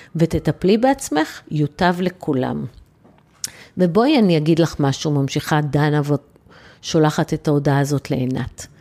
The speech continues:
"בתור אחת שרואה את הילדים שלך ומטפלת בהם מפעם לפעם, בפעם הבאה שאני אשמע איזושהי אמירה עליי, באיזושהי צורה ואופן, מאיזשהו גורם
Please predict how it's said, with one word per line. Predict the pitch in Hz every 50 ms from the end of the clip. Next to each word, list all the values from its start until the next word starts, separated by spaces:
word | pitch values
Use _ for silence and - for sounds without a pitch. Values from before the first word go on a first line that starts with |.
| - - - - - - - - - - - - - - - _ _ -
"בתור | 180 147 180 170 - - 302 339 330
אחת | - - - 262 262 -
שרואה | - - 254 170 165 165 165 175 214
את | 233 233 -
הילדים | 220 175 156 151 151 175 208 214
שלך | - 247 202 170 -
ומטפלת | 160 160 156 151 147 - - 143 - - - 196 247 330 285 185 147
בהם | 165 151 147 151
מפעם | 151 143 - - 147 139 139 147 151
לפעם, | 147 143 - - 143 135 135 143 147 147 - - - - - -
בפעם | 156 143 160 156 - - 262 311 392 370 330
הבאה | 196 160 180 190 226
שאני | 214 - - 208 180 170 160 156
אשמע | 147 - - - 202 208 214 214 - _ _ _ _
איזושהי | - 240 277 285 269 269 294 285 - - - 262 262 247
אמירה | 220 196 180 160 156 147 156 151 147
עליי, | 147 147 139 143 147 156 160
באיזושהי | 147 135 151 156 - - 190 214 254 262 262 294 262 - - 262 254 247
צורה | - - - - - 190 156 147 165 170 185 - -
ואופן, | - 143 160 175 - - - 156 147 - - - - 147 151 160 156 - - - - _ -
מאיזשהו | 175 180 185 185 - - 214 226 247 247 269 294 - - - 240 226 208
גורם | 165 180 170 151 165 180 196